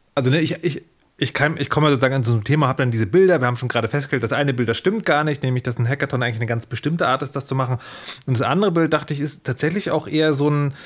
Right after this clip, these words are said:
dass, äh, dass es toll ist, wenn am Ende dieser achtundvierzig Stunden was rausgekommen ist und dass es gar nicht so, so wichtig ist, ist das dann auch weiter realisierbar, kann das weitergetragen werden.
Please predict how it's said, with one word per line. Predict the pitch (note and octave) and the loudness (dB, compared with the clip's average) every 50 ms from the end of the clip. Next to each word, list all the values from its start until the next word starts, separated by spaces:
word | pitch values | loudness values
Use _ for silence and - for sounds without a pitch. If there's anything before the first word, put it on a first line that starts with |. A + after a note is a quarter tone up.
| - - - _ _ - | -20 -20 -20 _ _ 0
dass, | - C#3 C3+ - - - | 2 2 2 0 -4 -4
äh, | - B2+ C#3+ C3+ C3 C3 C3 B2+ B2+ | -2 0 2 4 4 6 6 6 4
dass | B2+ B2+ B2+ A#2+ | 4 2 0 0
es | C#3 B2+ - - | 0 -4 -4 -4
toll | - - E3+ G3 G#3+ G3 | 0 2 2 4 4 2
ist, | E3 E3+ E3 E3 - - | 2 0 -2 -2 -2 -2
wenn | D3+ C#3+ | -2 0
am | C#3 C3 C3+ C3+ | 0 0 -2 -2
Ende | - D3+ E3 F3 E3+ E3 E3 E3 D#3+ D#3 D#3 | 0 0 2 2 4 4 4 4 4 4 2
dieser | D#3 C#3+ C3+ C#3+ B2+ C3+ C3+ A#2 | 0 -2 -2 -2 2 2 2 2
achtundvierzig | - - - - B2+ - C#3 B2+ - - A2+ | 2 -2 -4 -6 -4 -2 -2 -2 -2 -2 -4
Stunden | - - G3 G#3+ G#3+ G#3+ - D#3+ D#3+ D#3+ D#3 D3+ - - - - - - - _ _ - D#3+ | -2 0 2 2 2 0 -2 -2 -2 0 -2 -2 -6 -10 -18 -20 -20 -20 -20 _ _ -16 -8
was | B2+ A#2 C3 C#3 C#3 - - - - - _ - - | -2 0 0 2 2 0 -4 -6 -8 -10 _ -6 -2
rausgekommen | A#2+ C3+ F3+ F3+ - F#3 E3+ - - F3 E3 D#3+ | 2 2 2 0 -2 -8 -6 -2 -2 0 0 0
ist | D3+ - D#3 - | -2 -2 -4 -4
und | C#3+ C3 | -4 -4
dass | B2+ A#2+ | -2 -2
es | B2+ A#2+ - | -4 -4 -2
gar | - B2+ B2+ C#3 | -2 0 0 0
nicht | C#3+ C#3+ C3+ | 0 -2 -4
so, | - - - C3+ C3 C3 B2+ B2 A#2+ A#2+ A2+ - | -4 -4 -2 0 0 2 2 2 2 2 0 -2
so | - B2 A#2+ A2+ | -4 -4 -4 -2
wichtig | A#2+ D#3 D#3+ - - C#3 | -2 -2 -2 -4 -6 -4
ist, | C3 A2+ | -4 -4
ist | G#2 - D#3+ - | -4 -6 -6 -4
das | - A#2+ | -4 -2
dann | - B2 A#2 B2+ | -2 0 0 0
auch | C3+ B2+ C3 - | 0 -2 -2 0
weiter | - A#2 A#2+ - C3 A2 | 0 0 0 0 -2 -2
realisierbar, | A#2+ A#2 A#2 A#2 A2 A#2+ A2+ A#2 | 0 0 0 0 0 0 0 -2
kann | A#2 - C3 C3+ | -2 -2 -4 -4
das | B2 - | -2 -2
weitergetragen | A#2 A#2 - C3 C3 - - C3 B2+ B2+ B2 | -2 -2 -2 -2 -4 -2 -2 -2 0 0 2
werden. | B2+ B2 B2 | 0 0 0